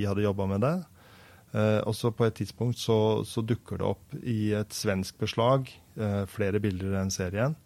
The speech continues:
som etter hvert peker helt åpenbart på Norge. Eh, og når vi får saken hit, så sier vi: «Dette kjenner vi ikke til, vi vet ingenting.» Sendte ut i alle politidistriktene. Eh, og så viser det seg, vi får en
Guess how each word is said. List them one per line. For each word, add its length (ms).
som 340
etter 160
hvert 480
peker 400
helt 240
åpenbart 760
på 120
Norge. 300
Eh, 600
og 160
når 160
vi 80
får 320
saken 320
hit, 240
så 320
sier 220
vi: 100
«Dette 240
kjenner 240
vi 60
ikke 100
til, 240
vi 140
vet 180
ingenting.» 320
Sendte 460
ut 100
i 160
alle 320
politidistriktene. 840
Eh, 400
og 160
så 120
viser 280
det 80
seg, 400
vi 240
får 140
en 20